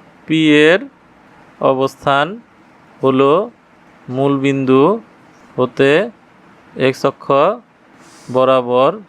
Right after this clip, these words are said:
নয় একক দূরত্বে এবং ওয়াই অক্ষ বরাবর মূল বিন্দু হতে ওয়াই অক্ষ বরাবর ছয় একক দূরত্বে, অর্থাৎ এটা হচ্ছে ধনাত্মক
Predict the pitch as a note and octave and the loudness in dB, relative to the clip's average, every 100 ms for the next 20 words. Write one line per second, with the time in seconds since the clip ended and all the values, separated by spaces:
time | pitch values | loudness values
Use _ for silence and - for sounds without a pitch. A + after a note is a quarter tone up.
0 | _ _ - - - B2 B2+ C3 C3 B2+ | _ _ -20 -20 -16 -6 -2 0 0 -2
1 | B2+ C3 D#3+ _ _ _ _ - - B2 | 0 0 0 _ _ _ _ -20 -10 -2
2 | C3 B2 - A2+ A2 - - - - - | 0 0 -4 -10 -10 -14 -20 -20 -20 -6
3 | C3+ B2+ C3+ C3+ G3+ G#3+ _ _ _ _ | -4 -2 -2 -2 -6 -16 _ _ _ _
4 | - - - C3+ C3+ C3+ C3 - C3+ D3 | -20 -20 -6 0 0 0 -4 -4 0 0
5 | G3+ C4+ G3 B2 B2+ C3 A#2+ B2+ F3+ B3+ | 0 -4 -8 -2 2 2 0 0 0 -2
6 | - _ _ _ - - C3 C#3 C3+ C#3 | -14 _ _ _ -20 -16 -4 -2 0 0
7 | C3+ C3 B2 D3+ F#3+ C#3 C#3 C3 - C3+ | 0 0 0 2 2 2 0 0 -4 -4
8 | C3+ C3+ C3+ E3+ - C#3+ C#3 - C3+ F#3 | -2 -2 0 -4 0 0 0 0 -2 -2
9 | - _ _ - - B2 C3 B2+ - A2 | -8 _ _ -20 -20 -4 -2 -2 -4 -10
10 | G#2+ - - C3+ - D#3 - D#3 E3+ D#3+ | -10 -18 -6 -4 -2 -4 -6 -2 0 0
11 | F3 B2 B2+ D3 E3 - F3 | -4 -4 -2 -2 -4 -4 -6